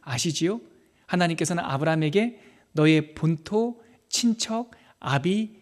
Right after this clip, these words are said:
집을 떠나라." 말씀하십니다. 야곱에게도 떠남이 있었습니다. 모세를 비롯한 이스라엘 백성도 그들이 사백 년 동안 산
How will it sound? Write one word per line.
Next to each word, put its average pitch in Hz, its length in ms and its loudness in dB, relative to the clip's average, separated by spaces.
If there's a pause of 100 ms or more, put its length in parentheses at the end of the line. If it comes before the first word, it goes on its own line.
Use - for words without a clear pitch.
(120)
집을 170 600 -2
떠나라." 233 460 2
말씀하십니다. 127 720 -6 (640)
야곱에게도 240 580 4
떠남이 247 320 4
있었습니다. 156 560 -6 (520)
모세를 208 440 4
비롯한 190 460 0
이스라엘 165 400 0
백성도 160 640 -4 (260)
그들이 185 260 4
사백 220 380 0
년 226 240 2
동안 196 240 -4
산 180 360 -2